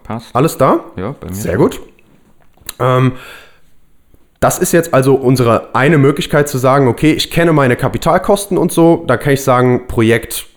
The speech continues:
Speaker 2: sieht erstmal sinnvoll aus oder nicht.
Speaker 1: Mhm.
Speaker 2: Zweite Möglichkeit ist immer noch zu sagen,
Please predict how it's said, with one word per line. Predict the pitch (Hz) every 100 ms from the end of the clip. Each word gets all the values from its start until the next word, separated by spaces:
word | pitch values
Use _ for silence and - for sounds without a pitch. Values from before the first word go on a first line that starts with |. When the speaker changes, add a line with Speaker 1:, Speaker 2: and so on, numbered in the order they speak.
| _
Speaker 2:
sieht | 117 135
erstmal | 120 113 - 107
sinnvoll | 104 143 143 113
aus | 90 107
oder | 90 90
nicht. | - - - _ _ _ -
Speaker 1:
Mhm. | 98 101 -
Speaker 2:
Zweite | - 107 156
Möglichkeit | 165 165 165 147 143
ist | 139
immer | 131 143
noch | 131
zu | - 117
sagen, | 113 120 123 123